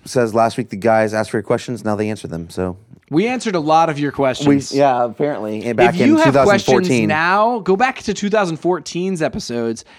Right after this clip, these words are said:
Speaker 2: and we've answered them already.
Speaker 1: Yeah.
Speaker 2: Like, if you've ever asked us anything, like, in the last, like, little bit,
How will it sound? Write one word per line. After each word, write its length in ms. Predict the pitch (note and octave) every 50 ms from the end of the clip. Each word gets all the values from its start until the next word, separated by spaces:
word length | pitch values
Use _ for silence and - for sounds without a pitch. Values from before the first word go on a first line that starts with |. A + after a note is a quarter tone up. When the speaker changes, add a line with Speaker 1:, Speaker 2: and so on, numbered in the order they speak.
| - - -
Speaker 2:
and 120 | - D#3
we've 120 | E3 F3+ F3+
answered 340 | F#3 F3 F#3+ G3 - B2+ G#2
them 140 | G#2+ G2+ G2+
already. 400 | G2 G2 F#2+ G2 F#2 F2+ F#2 -
Speaker 1:
Yeah. 200 | - F#2+ F2 F2 F2 _
Speaker 2:
Like, 240 | - C3+ C#3 C3+ -
if 100 | E3 D3
you've 160 | E3+ G3+ G3
ever 200 | G3 F#3+ G3+ A3
asked 200 | G#3 G#3+ G3+ -
us 140 | G3+ F#3+ -
anything, 320 | G3+ G#3 G3+ G#3 G#3 G#3
like, 240 | G3+ G3+ G3 F#3+ -
in 220 | - - F#3+ F#3+ F#3+
the 80 | F#3+
last, 280 | F#3+ F#3+ G3 G3 - -
like, 200 | F#3+ F#3+ F3+ F#3
little 200 | F3 F#3 F#3 F3+
bit, 320 | F3+ G#3 A#3 B2+ - _